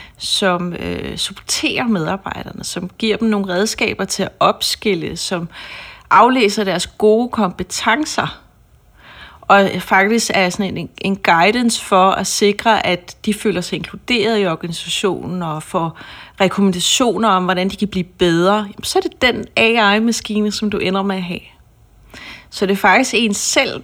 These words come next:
der er, jeg vil sige, hvis på Gu-, på Google, så er det jo også mennesker, som selv er skyld i, <laughs> at den, den tror, at kvinder er sygeplejersker. Men sådan rent, øh,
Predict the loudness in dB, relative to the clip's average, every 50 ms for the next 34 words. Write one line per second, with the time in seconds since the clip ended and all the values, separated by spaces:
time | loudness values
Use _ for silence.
0 | -4 0 2 4 4 4 2 2 0 0 0 0 -2 -4 -8 _ _ _ _ _
1 | _ _ _ _ -4 -2 -2 0 -2 -2 -4 -4 -4 -4 -4 -6 -2 0 0 0
2 | 0 -4 -14 -20 -20 -20 _ _ -14 -4 -2 -2 2 4 4 4 6 6 6 4
3 | 2 2 0 0 2 4 4 4 4 4 2 2 0 0 2 2 0 0 -2 -2
4 | -4 -6 -6 -6 -8 -6 -2 0 0 0 0 0 -2 -2 -2 -2 -2 -2 -2 -2
5 | -2 -4 -2 2 4 4 4 4 2 0 0 2 2 2 2 2 0 -2 -2 -2
6 | 0 0 0 2 6 6 6 6 4 2 -2 -2 0 2 2 4 2 2 0 0
7 | -2 -2 -4 -4 -4 -2 -2 -2 -2 -2 -4 -6 -6 -6 -8 -12 -14 -14 -14 -14
8 | -16 -18 -20 -20 -20 -20 -20 -20 -20 -12 -6 -2 0 2 2 2 0 0 -2 -2
9 | 0 2 4 4 2 2 -2 -6 -10 -12 -14 -14 -16 _ _ -20 -20 -20 _ _
10 | -14 -12 -12 -12 -12 -14 -16 -20 -20 -20 -20 -20 -20 -20 -20 -20 _ _ _ -20
11 | -20 -20 -20 -20 _ _ -20 -12 -6 -4 -4 -2 -2 -2 -4